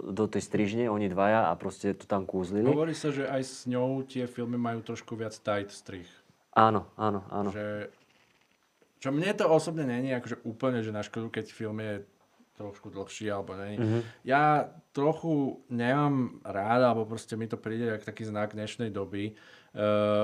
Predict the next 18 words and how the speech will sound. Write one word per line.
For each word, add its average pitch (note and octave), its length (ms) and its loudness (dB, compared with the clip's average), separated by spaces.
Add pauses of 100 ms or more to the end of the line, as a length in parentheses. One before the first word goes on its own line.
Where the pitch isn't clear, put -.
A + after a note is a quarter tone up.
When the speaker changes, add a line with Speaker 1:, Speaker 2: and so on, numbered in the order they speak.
(200)
Speaker 2:
že, G2+ 380 -4 (460)
mm, G2+ 800 -10
sa A2 320 2
akože A2+ 180 -6
nevyžaduje A2+ 540 2
moc F#2+ 240 -6
pozornosť G2+ 720 -6
od G2+ 160 -6
publika F#2+ 840 -2
v, F#2 320 -8
všeobecne G#2 560 -2
v F2+ 80 -12
umení, G2+ 400 -4
že F#2 160 -8
máme F#2+ 340 -6
taký G2+ 300 -8
pocit, G2 240 -12
že G2+ 120 -8